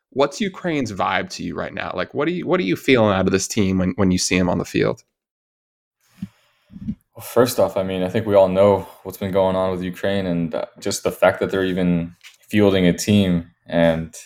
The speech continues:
Speaker 2: they're playing these matches is incredible. I think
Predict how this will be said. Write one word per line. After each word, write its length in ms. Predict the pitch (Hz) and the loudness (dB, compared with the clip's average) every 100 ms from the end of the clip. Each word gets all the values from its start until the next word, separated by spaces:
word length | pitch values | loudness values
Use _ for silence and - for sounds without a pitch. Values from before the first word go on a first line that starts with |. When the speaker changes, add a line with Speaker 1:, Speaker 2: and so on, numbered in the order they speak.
| _ | _
Speaker 2:
they're 120 | 87 | -8
playing 400 | - - 92 92 | -4 0 0 2
these 160 | 90 85 | 0 0
matches 320 | 82 85 82 | 0 -2 -4
is 120 | - | -10
incredible. 560 | 82 82 90 85 90 - _ _ _ _ _ _ _ - | -8 2 2 2 -6 -16 _ _ _ _ _ _ _ -4
I 80 | 113 | -4
think 540 | - 107 92 87 - | 0 2 2 -2 -12